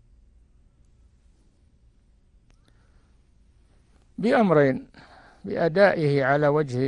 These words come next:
الوجه المشروع، وبالإخلاص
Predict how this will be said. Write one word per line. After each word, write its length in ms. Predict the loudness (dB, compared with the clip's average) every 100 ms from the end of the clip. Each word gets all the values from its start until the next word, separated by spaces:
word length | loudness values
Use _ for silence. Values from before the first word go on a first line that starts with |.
| -4 -8 -12 -12 -8
الوجه 400 | -4 -4 -2 -4
المشروع، 640 | -4 -6 -6 -4 -2 -4 -12 _ _ _ _ _ _ _ -14
وبالإخلاص 1040 | -6 -4 -2 0 0 2 2 2 0